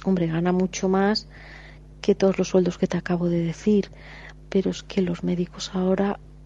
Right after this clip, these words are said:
en España están en crisis, están ganando menos, están yendo de España, entonces, ahora mismo no sé ni el sueldo de un médico en cuánto puede estar. Puede que sean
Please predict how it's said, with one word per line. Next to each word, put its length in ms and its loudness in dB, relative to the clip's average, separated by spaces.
en 160 4
España 360 0
están 300 -4
en 200 -2
crisis, 880 0
están 360 -6
ganando 540 2
menos, 500 4
están 420 2
yendo 320 0
de 100 -2
España, 840 4
entonces, 220 -2
ahora 160 4
mismo 280 6
no 120 2
sé 180 2
ni 160 6
el 120 2
sueldo 440 6
de 60 2
un 160 2
médico 440 6
en 120 2
cuánto 320 0
puede 180 2
estar. 420 4
Puede 260 4
que 120 -4
sean 560 4